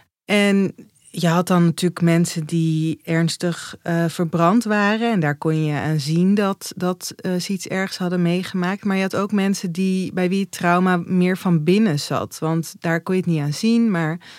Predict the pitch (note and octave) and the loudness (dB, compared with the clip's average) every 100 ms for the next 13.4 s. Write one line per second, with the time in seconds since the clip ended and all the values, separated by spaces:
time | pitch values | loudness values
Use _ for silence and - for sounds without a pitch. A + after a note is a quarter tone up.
0 | - _ - G3+ D#3+ E3 F3 F3+ F3 F3+ | -20 _ -6 -2 2 4 4 4 4 4
1 | - F#3 F3 F#3 D#3+ - E3+ F3 F3+ F#3 | 0 -4 0 2 2 0 -2 2 2 2
2 | - - - - - F3+ G#3+ A#3+ A3 G#3 | -2 -10 -20 -18 -6 -2 0 4 4 4
3 | F#3 F3+ D#3+ F3 G3 G#3 G#3 G#3 G#3 - | 2 2 2 4 4 4 4 2 -2 -6
4 | _ _ - - D#3 E3 F#3 - E3 D3+ | _ _ -18 -8 -4 0 0 0 -6 -6
5 | D3 - E3 G#3+ C4 G3+ F3+ D#3 D#3+ - | -4 -2 0 2 2 2 2 2 -2 -4
6 | E3+ D#3 E3+ F#3+ F3 D#3 E3 F3+ G#3+ G#3 | -4 -2 0 0 -2 -4 0 0 0 0
7 | G3+ - - - - E3+ E3+ F#3 F#3+ F3+ | 0 -2 -12 -16 -4 2 4 6 6 4
8 | E3+ D#3 D3+ D3+ F3+ - F3+ F3 F#3 F3 | 0 -2 0 2 -2 0 2 2 2 -2
9 | G3 F#3+ F#3+ F3 - B3 C4 - F3+ D#3+ | -2 -2 -2 -2 0 0 0 -2 -6 -4
10 | D#3 D#3 D3 - E3 C#3+ C3 C#3+ E3 D3 | -2 -2 -4 -4 -4 -2 -4 -6 -8 -8
11 | - F#2+ - - D3 D#3+ F#3 F#3 G#3 - | -6 -6 -6 -6 -4 -2 -2 0 0 0
12 | D#3+ E3+ E3 D#3 - - - - - - | -2 -2 -2 -4 -6 -20 -20 -20 -12 -6
13 | E3 D#3+ D3+ E3+ | -2 -2 -2 -4